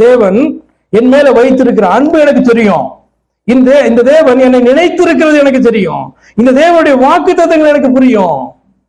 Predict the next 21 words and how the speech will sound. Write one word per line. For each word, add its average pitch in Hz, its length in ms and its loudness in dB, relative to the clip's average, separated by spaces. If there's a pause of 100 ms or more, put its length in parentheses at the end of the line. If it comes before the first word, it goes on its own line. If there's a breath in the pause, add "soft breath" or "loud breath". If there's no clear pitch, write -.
(240)
அவர் 175 300 0 (120)
இட்டிருக்கிற 202 420 -2 (320)
ஆணை 254 240 0 (100)
என்ன 214 120 0 (120)
என்பது 190 260 0
எனக்கு 180 260 -2
புரியும். 156 400 -2 (420)
அப்ப 170 220 0 (220)
உள்ளுக்குள்ள 240 340 0 (100)
ஒரு 180 80 0 (120)
பயமும் 233 500 0
வரும். 190 480 0 (800)
இதை 160 220 -2
இழந்துடக்கூடாது, 151 680 0 (440)
இந்த 208 120 2 (100)
ஆசீர்வாதத்தை 262 600 0
இழந்துடக்கூடாது. 208 580 0
நம்மளே 240 320 0
ஏற்கனவே 254 340 0
சொன்னல, 214 360 2
நல்லா 233 240 -2